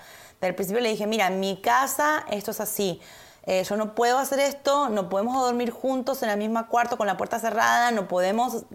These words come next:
pasarnos de la raya, no podemos, <laughs> literal, no podemos hacer absolutamente nada".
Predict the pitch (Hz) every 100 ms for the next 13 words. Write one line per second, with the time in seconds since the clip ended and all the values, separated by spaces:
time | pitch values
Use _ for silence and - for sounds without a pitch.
0 | - - 196 196 214 226 233 196 180 226
1 | 226 240 196 202 214 277 269 226 165 170
2 | 180 - - - - 214 269 294 294 277
3 | 233 240 220 208 185 156 131 -